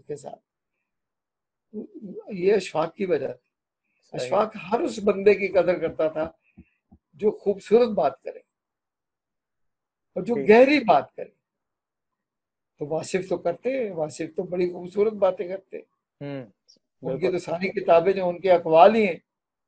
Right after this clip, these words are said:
Speaker 2: उन-, उनके, उनकी जो जुमला, जुमला बंदी है और जो, जो
Speaker 1: बिल्कुल,
Speaker 2: तवाज़ुन है
Speaker 1: बिल्कुल।
Speaker 2: उसमें, वो, वो,
Speaker 1: बस।
Speaker 2: वो बाकमाल है।
Speaker 1: तो वही तो है, उसी के पीछे अशफाक उनके,
Speaker 2: क्या
Speaker 1: उनके
Speaker 2: बात
Speaker 1: मद्दाह थे।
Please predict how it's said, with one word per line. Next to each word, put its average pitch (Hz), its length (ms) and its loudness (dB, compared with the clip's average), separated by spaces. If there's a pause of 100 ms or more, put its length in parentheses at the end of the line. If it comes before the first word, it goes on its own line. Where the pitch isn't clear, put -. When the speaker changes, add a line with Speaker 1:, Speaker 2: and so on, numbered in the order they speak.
(1300)
Speaker 2:
उन-, 202 200 -8
उनके, 196 300 -2
उनकी 185 240 2
जो 202 440 2
जुमला, 160 440 -2
जुमला 160 300 4
बंदी 175 380 4
है 160 200 6
और 151 140 -2
जो, 139 500 -2
जो 135 140 -6
Speaker 1:
बिल्कुल, 202 360 2
Speaker 2:
तवाज़ुन 220 320 6
है 170 80 8
Speaker 1:
बिल्कुल। 151 180 0
Speaker 2:
उसमें, 147 240 -8
वो, 151 180 0
वो, 160 140 2
Speaker 1:
बस। 202 200 2
Speaker 2:
वो 165 120 0
बाकमाल 151 520 -2
है। 104 100 -12 (720)
Speaker 1:
तो 170 80 -4
वही 170 240 2
तो 196 160 4
है, 190 160 6
उसी 190 260 -2
के 202 100 4
पीछे 185 300 -2
अशफाक 143 400 0
उनके, 131 280 -10
Speaker 2:
क्या - 560 -14
Speaker 1:
उनके 160 140 -4
Speaker 2:
बात 156 40 -8
Speaker 1:
मद्दाह 165 280 0
थे। 190 100 -4